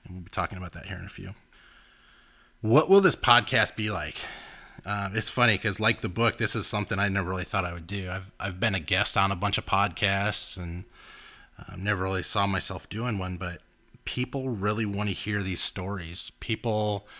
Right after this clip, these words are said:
um, people like to hear about what God is doing in people's lives. And, and it's funny because I get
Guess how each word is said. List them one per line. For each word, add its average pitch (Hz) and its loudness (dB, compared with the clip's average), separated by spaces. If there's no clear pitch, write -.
um, 90 -10
people 120 -2
like 107 0
to - -6
hear 104 0
about 90 -2
what 95 -6
God 90 -2
is 82 -10
doing 92 -8
in 82 -10
people's 87 -10
lives. 92 -4
And, 95 -8
and 95 -8
it's 120 0
funny 127 4
because 107 0
I 117 8
get 120 2